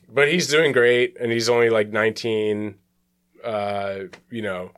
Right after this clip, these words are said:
his, his, like, produ-, his, like, production playing in a league like that should, like,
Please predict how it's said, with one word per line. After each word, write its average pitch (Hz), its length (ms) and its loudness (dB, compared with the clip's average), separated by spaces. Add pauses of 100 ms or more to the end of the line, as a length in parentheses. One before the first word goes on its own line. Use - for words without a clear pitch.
(400)
his, 151 260 2
his, 139 240 4
like, 127 220 2
produ-, 123 340 0
his, 123 200 0
like, 127 220 2
production 104 840 -2 (500)
playing 110 280 0
in 107 80 0
a 104 60 0
league 104 220 -2
like 101 220 0
that 101 360 -2
should, 110 320 -2 (500)
like, 104 380 -8